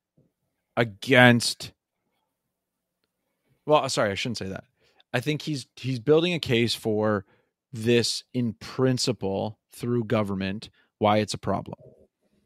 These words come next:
What he, the problem, I think, that, that many people who read his article, if I was to take, so his headline is Why Christians Shouldn't Support Student Loan Forgiveness.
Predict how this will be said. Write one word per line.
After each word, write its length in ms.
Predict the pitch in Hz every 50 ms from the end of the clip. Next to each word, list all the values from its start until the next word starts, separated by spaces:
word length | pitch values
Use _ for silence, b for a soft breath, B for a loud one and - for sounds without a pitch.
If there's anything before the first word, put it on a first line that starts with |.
| _ _ _ _ -
What 140 | 135 143 156
he, 160 | 190 196 -
the 120 | 139 139 127
problem, 340 | - 180 196 202 190 175
I 80 | 147 135
think, 340 | 120 - 139 131 117 - - _ _ _ _ _ -
that, 260 | 120 117 117 117 - _ -
that 140 | - 113 104
many 200 | 113 120 120 120
people 260 | 110 123 117 120 113
who 160 | 107 113 117 107
read 220 | 104 117 117 110
his 140 | 107 101 113
article, 420 | 110 110 107 - 104 101 95 - _ _ _ _ _ _ _ _ _ _ _ _ _ _ _ _ _ _ _ _ _ _ _ _ _ _ _ _ -
if 160 | 143 135 -
I 160 | 143 135 143
was 280 | 151 151 156 143 120 -
to 520 | - - - 143 139 131 127 123 127 - _ _ _ _ _ _ _ -
take, 500 | - 135 123 123 123 - - - - - _ _ _ _ _ _ _ _
so 160 | - - 120
his 140 | 120 110 101
headline 340 | 120 143 143 139 127 123 120
is 140 | 113 101 110
Why 160 | 117 117 113
Christians 360 | - - 120 - 123 120 107
Shouldn't 320 | - - 120 117 113 -
Support 400 | - - 104 - 113 113 104 101
Student 320 | - - 127 123 117 107 98
Loan 200 | 107 113 107 92
Forgiveness. 640 | - 110 107 107 104 92 - 57 110 - - -